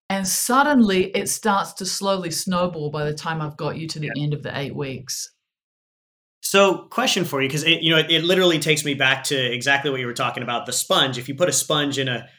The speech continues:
Speaker 2: you know, a tub of, of, you know, do-, blue dyed water, it's gonna turn blue. Same idea if you take that same sponge and you start to submerge it in, you know, some positive red dyed water or something, it's, it's gonna start to turn the other color.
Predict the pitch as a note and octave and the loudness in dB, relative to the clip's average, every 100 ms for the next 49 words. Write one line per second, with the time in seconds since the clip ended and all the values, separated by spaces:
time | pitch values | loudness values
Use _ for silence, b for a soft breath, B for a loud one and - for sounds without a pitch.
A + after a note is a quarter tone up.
0 | b b C3+ C3 A#2+ - D3+ C#3 C3 B2 | b b -6 -4 -4 -4 -2 2 2 0
1 | - - C3 A2+ - - C3+ B2+ A#2+ A#2 | -10 -8 -8 -8 -18 -12 -6 -6 -6 -10
2 | A#2+ C3 F3 F#3+ D#3+ E3+ G3 F3 D#3+ D3+ | -16 -2 0 0 0 4 4 6 6 4
3 | C#3 D#3 B2+ B2+ B2 - C3+ C3 B2+ A#2 | 4 4 4 0 -4 -4 -4 -4 -6 -6
4 | C3 B2 A#2 - E3 D#3+ D3 E3 D#3+ C3 | -4 -4 -2 0 2 2 0 2 0 0
5 | C3 C3+ B2+ B2+ A#2 C3 B2+ - C#3+ B2+ | -4 -4 -4 -4 -2 -4 -6 -4 -4 -4
6 | A#2+ A#2 - C3 B2+ - A#2+ B2 A#2 A#2+ | -8 -6 -4 -4 -4 -4 -4 -8 -6 -8
7 | A#2+ A2+ A2 b b b - A#2 B2 C3+ | -8 -12 -14 b b b -12 -8 -6 -6
8 | - B2+ B2 A2+ E3 D#3 C3 B2 D3 F#3+ | -6 -6 -8 0 2 2 0 -4 0 0
9 | D#3 C#3 B2+ B2 B2 A#2 A2+ A2+ A#2 A2+ | 0 -2 -2 -2 -4 -4 -4 -6 -6 -8
10 | A2+ B2+ C#3+ C3+ C3 - B2+ - C#3+ B2 | -8 -8 -6 -6 -6 -10 -10 -6 -4 -4
11 | C3+ A#2+ A2+ - A#2 A#2 G#2+ G#2 - D3 | -4 -6 -8 -10 -8 -10 -10 -10 -4 -2
12 | B2+ A2 | -2 -4